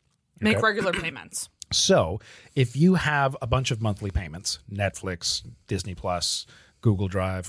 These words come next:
Speaker 2: whatever, right? And you put them all onto, all, you put those three onto one credit card, okay? By the end of the month, you're paying one debt to one creditor. But if you get three separate credit cards and you put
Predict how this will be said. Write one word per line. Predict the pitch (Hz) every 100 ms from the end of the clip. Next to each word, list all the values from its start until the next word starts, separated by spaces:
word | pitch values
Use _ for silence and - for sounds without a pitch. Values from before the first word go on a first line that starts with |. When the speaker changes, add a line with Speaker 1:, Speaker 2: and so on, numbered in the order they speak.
| -
Speaker 2:
whatever, | 113 120 92 73 120 - -
right? | 98 123 - - _
And | 113 117
you | 113
put | - 185
them | 135 -
all | 110 110 127 147
onto, | 131 139 - 120 113 110 _ -
all, | 127 139 127
you |
put | 131 -
those | 113 -
three | - 151 214 139 78 117 - _ _ _
onto | - 131 110
one | 101 139 165
credit | 151 120
card, | - 55 - - _ - 107
okay? | 104
By | 98 110
the | 120
end | 165
of |
the | 196
month, | 285 143 - - - _ _
you're | 107 156
paying | - 226 151 101 110 _ _ - 87
one | 92 101 151
debt | 156 226 131 - - _ _ _ _ -
to | -
one | 131 117 104
creditor. | - 156 98 - _ -
But | 147
if | 135
you | 185
get | 196 -
three | - - 165 269 185 78 -
separate | - 104 - -
credit | 95 -
cards | - - - - - -
and | 117
you | 113
put | 135 113